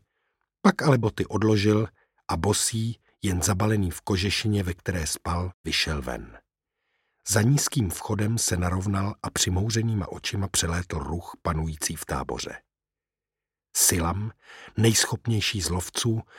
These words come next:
co si důrazně vysvětloval hloučku mužů na okraji tábora. U hlavního ohniště se batolilo několik malých dětí, kterým matky chystaly na varných kamenech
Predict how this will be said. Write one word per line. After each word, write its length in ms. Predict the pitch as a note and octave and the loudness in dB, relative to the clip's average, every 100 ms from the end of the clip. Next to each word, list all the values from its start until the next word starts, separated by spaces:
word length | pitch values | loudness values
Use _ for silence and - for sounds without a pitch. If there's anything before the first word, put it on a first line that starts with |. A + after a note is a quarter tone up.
| - - | -20 -10
co 160 | - G#2 | -2 0
si 180 | - F#2 | 0 0
důrazně 480 | G2 A2+ A2+ A#2+ F2+ | 2 2 4 2 0
vysvětloval 680 | E2+ - A2 A#2+ G#2+ F#2 | 0 0 -2 -2 0 -2
hloučku 420 | C#2+ F#2+ G2+ - G2+ | 0 -2 -2 -2 0
mužů 300 | G#2 G2 F2 | 0 0 0
na 120 | E2+ | -2
okraji 420 | - - F2+ F2+ | -4 -4 -4 -4
tábora. 520 | - C2 - A#1 - - _ _ _ _ _ _ _ - | -4 -6 -4 -6 -10 -16 _ _ _ _ _ _ _ 0
U 100 | G#2 | 4
hlavního 440 | A#2+ C#3+ D#3 A2+ | 6 6 6 4
ohniště 640 | - F2 F#2+ G#2+ - - A#2 | 2 2 2 2 0 0 0
se 200 | - F#2 | 0 2
batolilo 580 | F#2 - A2+ A#2 A2+ G#2 | 0 0 0 2 2 2
několik 500 | F2+ - G2 F#2+ F2 | 0 -2 -4 -4 -2
malých 400 | F2+ F2 D2 - | -2 -2 -8 -6
dětí, 500 | D#2 D2+ F#2+ F#2 G2 - - - | -8 -6 -4 -4 -6 -14 -20 -20
kterým 420 | _ - G#2+ G2 F2+ | _ 2 4 4 4
matky 340 | G#2 - C3 | 0 2 0
chystaly 500 | - G#2+ - G#2+ G2+ | 0 -2 0 0 2
na 120 | F2+ | 0
varných 440 | F2 G2 F#2+ D#2 - | 0 0 0 -2 -4
kamenech 540 | - F2 F#2 F2 - | -2 0 0 -2 -6